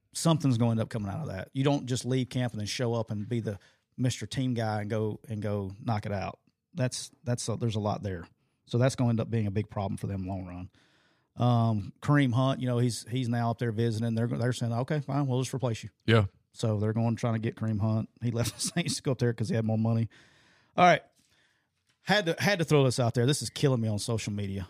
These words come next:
Speaker 1: I don't know if you've seen any of this stuff. Never fails. Everybody likes to pick on our guy, Dak Prescott. Every time Dak throws an interception in, in practice, everybody's like, "Oh, he sucks.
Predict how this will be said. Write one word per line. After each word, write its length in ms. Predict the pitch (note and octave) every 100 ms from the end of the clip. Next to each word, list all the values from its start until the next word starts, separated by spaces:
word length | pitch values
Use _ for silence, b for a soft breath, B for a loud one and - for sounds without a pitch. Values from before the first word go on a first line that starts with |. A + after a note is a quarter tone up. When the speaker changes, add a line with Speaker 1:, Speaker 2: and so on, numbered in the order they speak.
| -
Speaker 1:
I 80 | C3+
don't 120 | A#2
know 80 | A2
if 100 | A#2+
you've 100 | G#2
seen 160 | G#2
any 60 | F#2+
of 60 | F2+
this 100 | -
stuff. 380 | F#2+ F#2 - - _ _ _ _ _ _ _ _ -
Never 280 | G3+ B3 A3
fails. 680 | - C3+ C3+ C3 B2 - - -
Everybody 220 | C#3 C3
likes 140 | B2+
to 60 | -
pick 180 | B2+ A#2
on 160 | A#2
our 80 | A2
guy, 180 | A2+ G#2+
Dak 260 | G#2 A2 -
Prescott. 500 | G#2 F#2 G2 F2+ - _ _ _ _ _ _
Every 200 | C3+ E3
time 260 | D#3+ D#3+ C#3+
Dak 260 | C3 C3 -
throws 260 | C3 B2
an 60 | B2
interception 580 | B2 B2 B2+ A#2 - A#2
in, 180 | A2+ A2+
in 160 | A#2+ G#2+
practice, 680 | A2+ G#2+ - G#2+ - - -
everybody's 320 | B2 A2 A2+ A2
like, 140 | F3
"Oh, 120 | A3
he 80 | F3
sucks. 840 | - - F#3 F#3 F3+ - - -